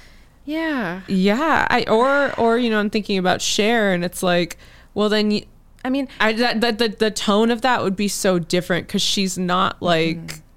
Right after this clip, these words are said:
Speaker 1: Yeah, and it's like, would she be like the Duchess?
Speaker 2: I'm
Speaker 1: You know?
Speaker 2: imagining her being a little more like, like she is in so many of her other movies. She's,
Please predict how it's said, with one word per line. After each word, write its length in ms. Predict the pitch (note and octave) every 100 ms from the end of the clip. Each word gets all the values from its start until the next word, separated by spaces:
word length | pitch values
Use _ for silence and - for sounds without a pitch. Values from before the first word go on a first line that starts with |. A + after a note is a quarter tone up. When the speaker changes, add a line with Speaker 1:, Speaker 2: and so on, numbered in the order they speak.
| - - - - - - -
Speaker 1:
Yeah, 300 | G#3 G#3+ D3
and 100 | D#3+
it's 140 | G3 F#3+
like, 160 | E3+
would 100 | F3
she 140 | - F3
be 220 | E3 D#3+
like 240 | D#3 D#3
the 80 | E3+
Duchess? 800 | D3+ D3+ G3 C#4 D4 C#4+ - - -
Speaker 2:
I'm 140 | G#3+
Speaker 1:
You 60 | B3
know? 80 | A#3+
Speaker 2:
imagining 440 | A3 A#3+ B3 B3
her 120 | A#3+ G#3
being 280 | G#3 G#3
a 60 | G#3
little 220 | G#3 G3+
more 360 | G3+ G3+ G3 F#3
like, 560 | F#3 F3+ F3+ - - -
like 260 | F3+ G3
she 220 | - G#3+ G#3+
is 100 | A3+
in 80 |
so 180 | G3+ G#3
many 200 | G3 G3
of 60 | F#3
her 60 |
other 120 | F#3 F3
movies. 280 | F3 E3+
She's, 220 | F3 F3